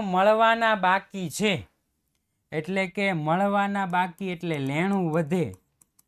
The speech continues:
તો સાથે સાથે મૂડી પણ વધે. લેણું કહેવાય, મળવાના બાકી એટલે લેવાના બાકી થાય ને, લેવાના બાકી એટલે લેણું. થઈ ગયું? ઓકે.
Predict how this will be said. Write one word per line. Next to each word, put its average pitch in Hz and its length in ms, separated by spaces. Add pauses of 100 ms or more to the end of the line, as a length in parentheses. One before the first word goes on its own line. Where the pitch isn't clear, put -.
(160)
તો 156 100
સાથે 156 340
સાથે 165 340
મૂડી 143 380
પણ 180 400 (480)
વધે. 107 280 (360)
લેણું 185 520
કહેવાય, 123 300
મળવાના 190 580
બાકી 185 420
એટલે 175 180
લેવાના 190 460
બાકી 185 320
થાય 269 240
ને, 131 120 (360)
લેવાના 180 460
બાકી 175 420
એટલે 151 260
લેણું. 131 460 (2250)
થઈ 170 120
ગયું? 233 200 (1040)
ઓકે. 131 300